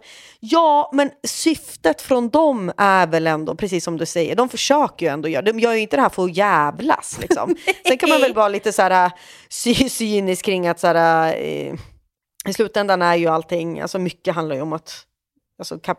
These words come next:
Speaker 1: det är ju kapitalism, liksom.
Speaker 2: Mm.
Speaker 1: Man vill ju
Speaker 2: Men det
Speaker 1: att
Speaker 2: sysslar
Speaker 1: man ska
Speaker 2: du och
Speaker 1: sälja
Speaker 2: jag med
Speaker 1: nummer
Speaker 2: också. Det
Speaker 1: och man
Speaker 2: kunde jag
Speaker 1: ska
Speaker 2: också säga.
Speaker 1: Ja,
Speaker 2: Helt
Speaker 1: men vad
Speaker 2: plötsligt
Speaker 1: fan! Precis, det är exakt det vi gör.
Speaker 2: Ja,
Speaker 1: Ja.
Speaker 2: så det var det också. Varför ska jag kritisera dem när jag sitter och gör samma sak?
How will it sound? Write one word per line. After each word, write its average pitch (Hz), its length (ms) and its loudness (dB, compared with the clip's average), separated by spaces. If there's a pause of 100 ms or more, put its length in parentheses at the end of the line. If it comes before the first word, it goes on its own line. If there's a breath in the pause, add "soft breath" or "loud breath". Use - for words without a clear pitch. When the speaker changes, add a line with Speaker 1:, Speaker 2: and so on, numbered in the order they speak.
Speaker 1:
det 175 60 0
är 180 40 2
ju 180 60 0
kapitalism, - 720 -10
liksom. 202 240 -4
Speaker 2:
Mm. 196 100 -6
Speaker 1:
Man 180 140 -6
vill 185 140 -4
ju 175 60 -4
Speaker 2:
Men 277 100 2
det 254 60 2
Speaker 1:
att 277 60 0
Speaker 2:
sysslar 349 220 -2
Speaker 1:
man - 80 2
ska - 40 -4
Speaker 2:
du 262 60 -2
och 233 60 2
Speaker 1:
sälja 220 140 2
Speaker 2:
jag 285 100 2
med 208 80 2
Speaker 1:
nummer 208 140 4
Speaker 2:
också. 175 120 -4
Det 202 80 4
Speaker 1:
och 190 80 2
man 320 80 2
Speaker 2:
kunde - 80 -2
jag 247 100 0
Speaker 1:
ska 214 80 2
Speaker 2:
också 240 200 -4
säga. 185 220 2
Speaker 1:
Ja, 196 40 -14
Speaker 2:
Helt 233 100 -2
Speaker 1:
men 269 100 4
vad 339 80 4
Speaker 2:
plötsligt 381 240 2
Speaker 1:
fan! 381 160 4 (400 loud breath)
Precis, 349 520 0
det 277 80 0
är - 20 4
exakt - 380 -4
det 180 100 -2
vi 156 80 -6
gör. - 200 -8
Speaker 2:
Ja, 269 80 2
Speaker 1:
Ja. 285 200 -2 (160 loud breath)
Speaker 2:
så - 140 -6
det 269 100 -2
var 269 120 2
det 269 160 2
också. 277 160 -4
Varför 262 160 -4
ska - 120 -2
jag 240 100 2
kritisera 247 400 -2
dem 196 320 2
när 196 80 0
jag 220 120 2
sitter - 200 -10
och - 40 -8
gör 180 80 2
samma 170 280 -2
sak? - 480 -4